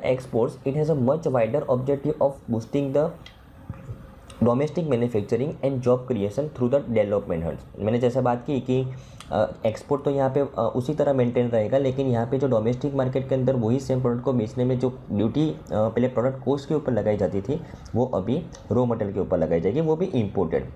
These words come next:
right? तो ये डब्ल्यूटीओ से compliant होगा, ये जो development hubs है डब्ल्यूटीओ के रूल्स से compliant होगा, ओके। हमारी नेक्स्ट न्यूज़ है फ्रेंड्स, तिहान, इंडिया का फर्स्ट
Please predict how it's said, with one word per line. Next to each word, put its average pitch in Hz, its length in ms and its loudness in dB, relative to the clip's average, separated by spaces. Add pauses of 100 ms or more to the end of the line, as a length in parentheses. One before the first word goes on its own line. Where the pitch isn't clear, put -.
(100)
right? 151 220 0 (300)
तो 131 60 4
ये 147 320 2 (140)
डब्ल्यूटीओ 143 540 2
से 147 140 2
compliant 135 680 0
होगा, 95 180 2
ये 90 220 2
जो 113 140 2
development 117 500 2
hubs 123 280 0
है 123 180 0 (260)
डब्ल्यूटीओ 120 500 2
के 127 120 2
रूल्स 110 200 -2
से 143 140 -2
compliant 92 540 0
होगा, - 300 -4 (140)
ओके। 123 220 0 (1300)
हमारी 160 180 2
नेक्स्ट 147 360 -2
न्यूज़ 180 200 0
है 180 60 2
फ्रेंड्स, 127 480 -4 (400)
तिहान, 98 380 0 (540)
इंडिया 165 200 4
का 196 120 0
फर्स्ट - 560 -4